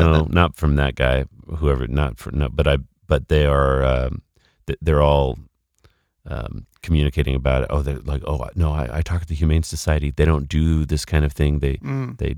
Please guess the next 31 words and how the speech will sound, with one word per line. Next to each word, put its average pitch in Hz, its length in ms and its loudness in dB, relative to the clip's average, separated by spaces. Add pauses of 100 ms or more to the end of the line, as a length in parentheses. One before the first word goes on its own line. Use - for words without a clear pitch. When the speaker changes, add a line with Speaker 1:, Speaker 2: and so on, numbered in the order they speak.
(100)
Speaker 1:
you 69 80 -4
know, 62 160 -4 (160)
they 73 100 0
don't 71 220 0 (120)
go 71 160 2
door 69 200 -2
to 65 60 -6
door." 65 240 -4
So, 64 320 -6 (520)
so - 160 -10
he's 67 220 -6
very 69 200 -2
suspicious - 600 -10
to - 100 -14
them. - 220 -8
Yeah. - 140 -10
Speaker 2:
Interesting. - 580 -10 (520)
Uh, 156 380 4
I 156 80 0
suppose 160 200 0
he 147 80 -6
could 151 120 -6
be 147 80 -6
casing 175 320 0
the 151 100 -2
joint, 139 400 -4 (120)
or 160 240 2
he 135 140 -6
could 143 140 -8
simply 135 300 -4
be 123 420 -6